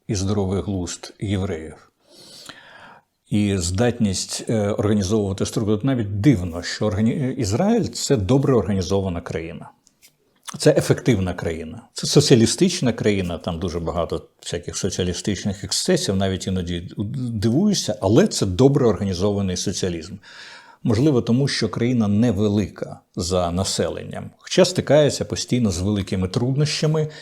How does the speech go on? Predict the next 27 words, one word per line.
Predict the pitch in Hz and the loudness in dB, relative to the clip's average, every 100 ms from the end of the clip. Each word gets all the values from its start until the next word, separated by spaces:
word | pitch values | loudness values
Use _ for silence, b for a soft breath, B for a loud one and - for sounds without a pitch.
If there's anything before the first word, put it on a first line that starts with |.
| B | B
і | 107 | 0
з | 113 98 | 2 2
великими | 104 101 95 107 104 98 B B - | 2 2 0 0 0 -4 B B 0
небезпеками. | 104 110 - - - - - - b b - | 2 2 -2 -6 -6 -8 -12 -14 b b -6
Коли | 117 151 | -2 2
я | 113 | 4
дивлюся, | 104 101 117 110 - 92 90 110 - | 4 4 4 2 0 -2 -2 -4 -6
і, | 135 - - | -6 -6 -8
і | 127 117 | -6 -4
таке | - 135 | 0 2
враження, | 98 175 180 120 101 | 2 2 2 2 2
що | - 104 | 0 -2
всі | - 147 | 2 2
тямущі | - 131 117 151 202 - - | 4 4 6 6 6 2 -4
євреї | 92 92 98 87 82 | -6 -2 -2 -2 -4
здатні | 85 90 127 107 - 92 85 82 | -4 2 2 2 -2 -8 -10 -4
до | 104 92 | -2 0
організації, | - 95 92 92 87 127 151 - - 82 | 0 -4 -2 -4 2 2 2 -2 -6 -8
до | 80 98 | -6 -6
процесів, | - 90 - 135 - 87 | -6 -6 -2 -2 -2 -6
до | 95 | -6
ефективної | 90 - - 101 87 87 | -6 -10 -6 -6 -6 -8
діяльності, | 95 120 165 120 - | -4 -4 -4 -6 -8
все-таки | 101 117 110 - 104 | -6 -6 -6 -6 -4
емігрували | 101 90 95 80 76 80 | -4 -4 -4 -4 -8 -10
в | |
Ізраїль. | 82 120 147 | -4 2 4